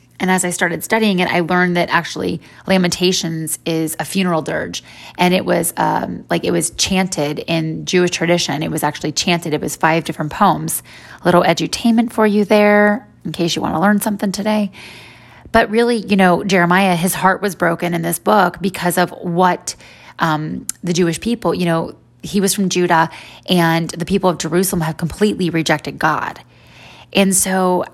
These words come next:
as I went through that, I, you know, read through a couple chapters, and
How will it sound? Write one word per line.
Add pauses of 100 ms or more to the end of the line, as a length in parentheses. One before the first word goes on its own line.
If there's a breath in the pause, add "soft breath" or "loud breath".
as
I
went
through
that,
I,
you
know,
read
through
a
couple
chapters,
and